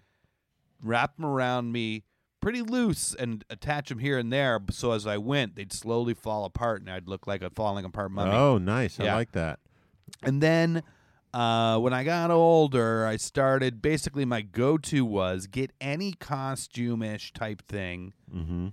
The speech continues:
Speaker 1: and then just cover yourself in blood.
Speaker 2: Right.
Speaker 1: Right. So I had, like, a priest garb. I had, you know, like, a McDonald's worker
Speaker 2: Mm-hmm.
Speaker 1: once. I just, whatever it was, and I just get a bottle of blood and put it all over me. Uh, and then one year,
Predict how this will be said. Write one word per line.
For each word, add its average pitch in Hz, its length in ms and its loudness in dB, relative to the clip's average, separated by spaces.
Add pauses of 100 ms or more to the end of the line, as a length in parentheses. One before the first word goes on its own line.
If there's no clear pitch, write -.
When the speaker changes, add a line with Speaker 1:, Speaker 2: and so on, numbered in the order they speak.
(120)
Speaker 1:
and 117 200 -2
then 123 140 2
just 107 160 -8
cover 120 260 0
yourself 104 400 -2
in 90 100 -10
blood. 82 340 -10 (600)
Speaker 2:
Right. 80 260 0
Speaker 1:
Right. 107 240 -2
So 139 120 2
I 127 80 4
had, 120 100 0
like, 110 180 -4
a 95 60 -14
priest - 420 -10
garb. 95 960 -2
I 92 180 -2
had, 90 600 -4 (540)
you 101 100 -6
know, 92 220 -4
like, 90 180 -10
a - 20 -8
McDonald's 101 640 -6
worker 95 680 -6
Speaker 2:
Mm-hmm. 95 100 -6
Speaker 1:
once. 95 420 -4
I 147 260 -2
just, 170 260 -6
whatever 175 340 4
it 151 60 6
was, 123 260 4
and 107 100 -2
I 104 60 -4
just 101 240 -8 (160)
get 113 140 0
a 104 40 -2
bottle 92 280 -2
of 85 80 -8
blood 90 260 -6
and 87 160 -12
put 104 160 -4
it 90 60 -4
all 85 180 -2
over 82 160 -8
me. 82 160 -12 (760)
Uh, 104 340 2
and 123 120 -2
then 139 160 2
one 214 320 4
year, 110 640 0